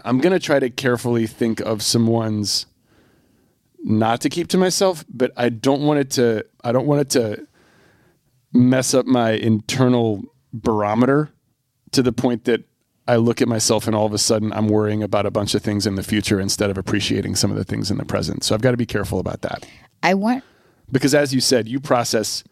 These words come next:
Speaker 1: like, you process contentment different from me. You, you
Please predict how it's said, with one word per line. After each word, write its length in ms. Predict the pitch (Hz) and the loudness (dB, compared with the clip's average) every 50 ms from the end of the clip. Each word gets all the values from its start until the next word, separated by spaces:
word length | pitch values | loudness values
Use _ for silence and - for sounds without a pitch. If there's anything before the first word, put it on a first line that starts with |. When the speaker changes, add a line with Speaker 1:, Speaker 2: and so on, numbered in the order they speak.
| _ _ _ _ - - - - - - _ _ _ - | _ _ _ _ -20 -20 -20 -20 -20 -20 _ _ _ -2
Speaker 1:
like, 240 | 117 107 104 - - - | 0 0 0 -2 -4 -2
you 120 | 117 131 135 | -2 0 2
process 420 | 139 160 147 143 - - 123 113 | 2 2 2 2 2 0 0 0
contentment 540 | - - 117 107 - 120 107 - - 95 87 | 0 -2 -2 -2 0 -2 -2 -2 -4 -8 -4
different 320 | - 98 - - - 85 - | -4 -2 -2 -2 -4 -6 -6
from 160 | - - - | -6 -6 -6
me. 120 | - - - | -6 -8 -2
You, 160 | - - 120 - - | 0 0 0 0 2
you 240 | 123 120 123 - - | 2 2 2 0 -2